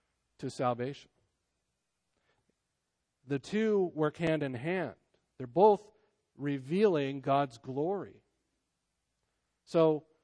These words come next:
they're not put together. It's a false assumption right from the get-go. It says it's a Psalm of David. So what does that mean? It means it's a Psalm of David. That's exactly what it means.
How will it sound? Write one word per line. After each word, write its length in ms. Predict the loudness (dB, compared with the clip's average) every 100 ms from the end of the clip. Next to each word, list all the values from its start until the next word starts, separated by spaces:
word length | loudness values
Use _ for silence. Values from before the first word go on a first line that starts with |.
| _ _ _ _ _ _ _ _ -6
they're 80 | 0
not 340 | 0 0 _
put 280 | 0 0 -2
together. 540 | -8 2 4 6 2
It's 180 | 0 -4
a 80 | -10
false 360 | -2 -2 -2
assumption 520 | -8 -6 -6 -4 -6 -4
right 220 | -2 -4
from 180 | -6 -6
the 100 | -4
get-go. 480 | -2 -4 -6 -14 -14 _ _ _ _
It 200 | 0 0
says 760 | -4 2 6 6 6 2 -4 -12 _ _ -4
it's 180 | -2
a 80 | -4
Psalm 340 | -4 0 0 0
of 160 | 0
David. 380 | 2 2 0 -8 _ _ _ _
So 140 | _ 0
what 80 | 0
does 120 | 2
that 140 | 2
mean? 240 | 2 -2 -4 _ _ _ _ _ _ _ _ _ _ _ _ _ _ _ _ _ _ -8
It 120 | 0
means 240 | 4 6
it's 160 | 4 2
a 60 | -2
Psalm 400 | 0 6 6 6
of 160 | 6
David. 540 | 8 8 6 2 -8 -14 _ _ -20 -20 _ _ _ _ _ _ _ _ 0
That's 200 | 2 2
exactly 540 | -2 4 4 6 4
what 120 | 6
it 160 | 6 4
means. 500 | 0 0 -4 -10 -20